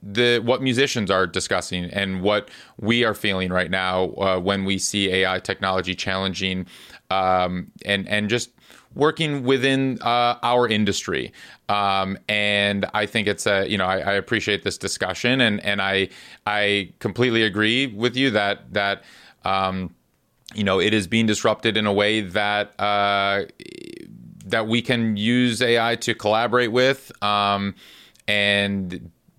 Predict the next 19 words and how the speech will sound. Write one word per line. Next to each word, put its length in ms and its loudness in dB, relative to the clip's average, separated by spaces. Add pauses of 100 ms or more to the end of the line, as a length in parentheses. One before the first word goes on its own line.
most 380 0 (560)
probably 640 4
in 80 2
the 80 4
near 180 2
future, 300 2
every 240 4
artist 320 0
is 60 -4
going 200 2
to 60 0
be 80 -4
using 260 -2
A 40 0
I 280 0
in 80 -6
some 220 0
form 380 -2
to 420 0